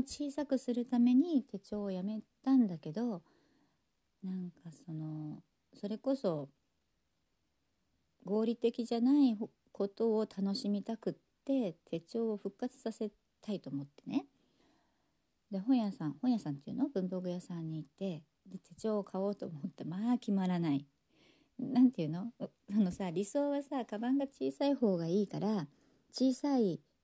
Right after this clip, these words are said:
手帳が欲しいの。でも、て-、小さい手帳だと文字が小さいでしょ？で、しかも厚みが出るでしょ？そしたら、あの、大きくても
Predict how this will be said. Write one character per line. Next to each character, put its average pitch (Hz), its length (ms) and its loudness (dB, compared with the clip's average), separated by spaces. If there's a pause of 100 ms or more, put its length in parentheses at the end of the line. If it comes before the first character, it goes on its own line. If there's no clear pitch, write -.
手 190 120 0
帳 165 180 2
が 151 60 0
欲 151 140 -4
し 156 160 -8
い 143 40 -2
の。 135 120 0 (340)
で 202 60 -2
も、 185 100 0
て-、 269 400 0
小 311 200 0
さ 359 120 0
い 330 60 2
手 196 160 2
帳 170 120 0
だ 165 120 0
と 160 140 -2
文 196 140 0
字 208 140 0
が 156 80 -2
小 151 240 -8
さ 160 160 -6
い 147 60 -4
で - 80 -8
し - 120 -10
ょ？ - 140 -6 (340)
で、 196 100 4
し - 100 -4
か 214 100 0
も 165 160 4
厚 - 220 2
み 220 120 8
が 196 120 2
出 185 120 2
る 147 100 0
で 151 100 -4
し - 100 -10
ょ？ 185 160 -6 (240)
そ - 120 0
し - 80 -6
た 381 140 -4
ら、 254 280 0 (280)
あ 202 80 0
の、 175 180 0
大 311 160 4
き 339 140 -4
く 254 120 2
て 190 100 -4
も 190 360 0